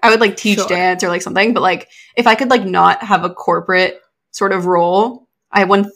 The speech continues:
Speaker 1: thousand percent would. Like, it blows my mind that people are like, "Oh my gosh, I get so bored." I'm like, "Do other things."
Speaker 2: Yeah.
Speaker 1: Take a long
Speaker 2: Maybe
Speaker 1: shower.
Speaker 2: a hobby. Yeah.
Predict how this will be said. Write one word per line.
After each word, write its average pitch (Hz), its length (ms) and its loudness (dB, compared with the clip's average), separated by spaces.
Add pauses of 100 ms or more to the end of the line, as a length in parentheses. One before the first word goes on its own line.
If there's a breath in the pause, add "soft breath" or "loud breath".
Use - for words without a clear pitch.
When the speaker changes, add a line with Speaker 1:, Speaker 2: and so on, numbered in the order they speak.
(120)
Speaker 1:
thousand 247 440 4
percent 208 340 -2
would. 165 180 -4
Like, 202 140 -2
it 208 140 0
blows 202 280 2
my 220 80 0
mind 180 260 0
that 202 60 -4
people 180 240 -6
are 165 100 -6
like, - 280 -8
"Oh 262 80 -8
my 269 120 -8
gosh, 262 220 -6
I 254 60 -6
get 240 160 -4
so 269 160 -6
bored." 202 340 -2
I'm 185 60 -2
like, 185 260 -2
"Do 202 220 -4
other 220 240 -4
things." 214 640 -12 (320)
Speaker 2:
Yeah. 220 240 -4 (100)
Speaker 1:
Take 247 220 0
a 269 80 2
long 240 300 4
Speaker 2:
Maybe 240 180 2
Speaker 1:
shower. 233 340 2
Speaker 2:
a 208 40 2
hobby. 220 400 -4 (220)
Yeah. 262 320 4